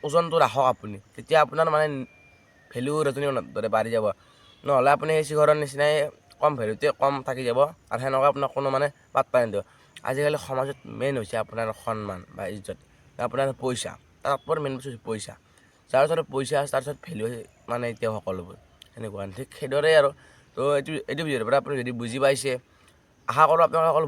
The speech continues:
বুজি পাইছে। যদি বুজি পোৱা নাই, ভিডিঅ'টো আপোনাৰ আৰু এক বছৰ। তো আজিকালি, আজিকালি সমাজখন হৈছে নিজৰ, মানে, নিজৰ ফাইদা সুবিধা বিচাৰে। এইটো কাৰণে মই কোৱা নাই যে মোৰ কিবা ফাইদা হওক, বাছ মই, মই এইটো ভি-, ভিডিঅ'ৰ দ্বাৰা সেইকাৰণে সকলোকে বুজাই দিছোঁ যে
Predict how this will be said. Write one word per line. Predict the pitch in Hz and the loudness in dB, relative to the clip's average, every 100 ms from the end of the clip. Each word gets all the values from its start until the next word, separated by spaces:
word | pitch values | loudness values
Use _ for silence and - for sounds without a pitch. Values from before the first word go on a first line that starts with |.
| 120 | -2
বুজি | 117 131 | -6 2
পাইছে। | 131 120 104 104 | 2 2 -6 -8
যদি | 139 151 | -8 -6
বুজি | 127 131 | -6 -4
পোৱা | 139 147 | 2 2
নাই, | 135 | 2
ভিডিঅ'টো | 110 117 | -2 0
আপোনাৰ | 120 117 _ - | 0 -4 _ -6
আৰু | 101 117 | 0 2
এক | 98 | 0
বছৰ। | 98 95 90 _ _ | -6 -8 -12 _ _
তো | - | -6
আজিকালি, | 117 151 - 143 | -2 -2 0 -2
আজিকালি | 147 165 165 | 0 0 0
সমাজখন | 151 156 - 160 | 0 -2 -2 -2
হৈছে | 123 127 120 117 | -2 -4 -6 -8
নিজৰ, | 113 143 151 - | -2 0 0 -2
মানে, | 131 135 131 | -4 -4 -6
নিজৰ | 120 139 139 | -4 -6 -6
ফাইদা | - 120 123 | -6 -2 -4
সুবিধা | 123 107 101 98 | -4 -8 -6 -6
বিচাৰে। | 95 92 90 - _ _ _ _ _ - | -8 -12 -14 -18 _ _ _ _ _ -14
এইটো | - 131 143 | -12 -4 4
কাৰণে | 160 160 | 4 4
মই | 151 147 | 2 2
কোৱা | 151 147 | 4 4
নাই | 147 | 4
যে | 147 135 | -2 -2
মোৰ | 139 | -4
কিবা | 131 135 - | -4 -6 -4
ফাইদা | 110 98 87 | -4 -4 -6
হওক, | - _ - | -10 _ -4
বাছ | 127 - - | -4 -4 -4
মই, | 139 143 | 0 2
মই | 143 | 0
এইটো | 147 | -2
ভি-, | 113 101 | -12 -10
ভিডিঅ'ৰ | 98 117 | -6 -2
দ্বাৰা | 123 | 0
সেইকাৰণে | 135 135 139 | 2 0 -2
সকলোকে | 131 139 143 120 | 0 2 2 2
বুজাই | 113 120 | -4 -4
দিছোঁ | 123 | -4
যে | 123 | -6